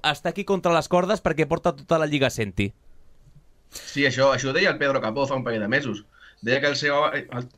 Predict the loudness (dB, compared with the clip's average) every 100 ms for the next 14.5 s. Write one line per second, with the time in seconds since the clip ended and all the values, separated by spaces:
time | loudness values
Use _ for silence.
0 | _ -8 -4 -4 0 2 2 0 0 0
1 | -2 -2 -2 -2 -2 -2 -2 -2 -2 -4
2 | -6 -10 _ _ _ -8 -4 -2 0 0
3 | -2 -4 -2 -2 -2 -4 -4 -2 -2 0
4 | -2 -2 -6 -4 -2 0 -2 -4 -4 -4
5 | -4 -2 -2 -4 -16 _ _ _ 2 4
6 | 4 2 0 -2 0 0 0 -2 -6 -8
7 | -12 _ _ -12 -4 -2 0 0 -2 0
8 | 0 -2 -4 -4 -2 -2 -4 -4 -4 -4
9 | -6 -12 _ -20 _ -4 -4 -4 -6 -4
10 | -4 -6 -14 _ _ _ _ -4 0 0
11 | 0 -2 -4 -2 -2 -2 -6 -8 -6 -4
12 | -4 -2 -2 -4 -8 -6 -4 -2 -2 -2
13 | -2 -4 -8 -16 -20 -20 -20 _ -6 -2
14 | 0 0 0 -2